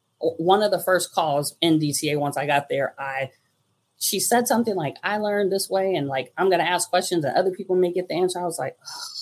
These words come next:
so now I have to ask questions and, like, be visible." I can't, again, be in the background. So I started asking questions, and I kept asking questions and kept asking questions. Fast forward, while I was at other people's group practices, and it was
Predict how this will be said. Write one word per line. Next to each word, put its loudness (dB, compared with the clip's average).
so -12
now -10
I -12
have -12
to -12
ask -6
questions -6
and, -8
like, -8
be 2
visible." 0
I 2
can't, 0
again, 2
be 2
in 2
the 2
background. 2
So 8
I 8
started 4
asking 4
questions, 0
and -2
I -2
kept 2
asking 0
questions 4
and -6
kept 0
asking 0
questions. 2
Fast 2
forward, 0
while 4
I 4
was 2
at 0
other 0
people's -6
group -6
practices, -4
and 0
it 0
was 0